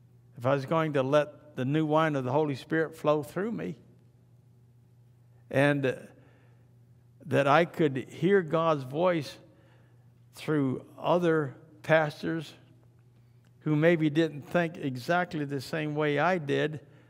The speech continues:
but we had more in common than we didn't have. And so, you know, what we want to do, we want to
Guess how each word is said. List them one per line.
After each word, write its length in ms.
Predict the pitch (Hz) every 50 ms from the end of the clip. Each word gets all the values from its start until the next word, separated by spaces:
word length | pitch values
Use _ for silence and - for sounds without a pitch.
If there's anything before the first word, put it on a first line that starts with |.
| - _ _ -
but 180 | 131 135 143 151
we 240 | 147 156 160 151 135
had 540 | 143 165 170 160 151 139 127 - - 277
more 400 | 208 151 139 151 170 185 180 165
in 80 | 147 135
common 560 | - - - 160 160 165 160 165 151 139 139
than 200 | 139 143 143 143
we 180 | 147 151 147 143
didn't 420 | 143 135 143 175 202 196 170 143
have. 460 | 131 117 127 131 131 139 151 165 165 - - - - - - _ _ _ _ - - _ _ _ _ _ _ _ - _ _ _ _ _ _ _ _ _ _ _ -
And 380 | 160 156 160 170 165 160 143 135 - - - - - - _ _ _ _ _ _ _ _ _ _ _ _ _ _ _ _ _ _ _ _ _ _ _ _ _ _ _ _ _ _ -
so, 340 | - - 202 196 185 185 196
you 180 | 202 196 196
know, 300 | 196 190 185 180 185 - - - - - - - - - _ _ _ _ _ - _ _ - _ - _ _ _ _ _ _ _ _ -
what 540 | 156 165 190 208 190 185 180 - - - 196
we 180 | 175 185 196
want 440 | 196 175 180 185 190 196 185 165 -
to 80 | - 156
do, 280 | 143 165 196 208 196
we 140 | 180 180 180
want 400 | 175 170 180 180 180 165 139 -
to 380 | - - 151 147 139 135 131